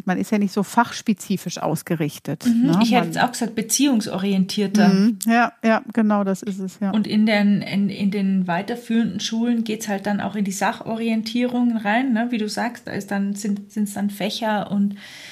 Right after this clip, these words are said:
Speaker 2: und Skills auch, fachliche Skills, die
Speaker 1: Mhm.
Speaker 2: die Kinder, ähm, lernen müssen, laut Lehrplan.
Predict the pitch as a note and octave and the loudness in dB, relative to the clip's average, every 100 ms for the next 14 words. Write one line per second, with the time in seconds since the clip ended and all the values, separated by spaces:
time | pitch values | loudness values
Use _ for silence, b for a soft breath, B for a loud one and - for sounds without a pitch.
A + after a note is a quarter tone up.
0 | B B - F#3+ - - A#3+ D#4+ E4+ - | B B -2 -2 -2 0 2 4 0 -2
1 | F3 G3 D#4 - G#3 B3 B3+ A#3 A3+ - | -2 -2 -6 -4 -4 -2 -6 -6 -10 -4
2 | A#3+ A3+ G3+ G3+ A#3+ - - A#3+ C4 B3+ | 2 4 6 4 2 -4 -8 -2 0 0
3 | A3+ - - - G#3+ G#3+ G#3+ G#3 - - | -2 -6 -14 -10 -6 -4 -2 -4 -6 -14
4 | _ _ _ G3 F#3+ F#3 A3+ A3 F#3 G3+ | _ _ _ -2 0 2 2 4 4 6
5 | G3+ G3+ C#4+ D4+ A#3 A3 A3 G3+ A#3 - | 4 2 -2 -2 -2 -4 -6 -4 -4 -4
6 | B3+ C4+ D4+ | -4 -4 -6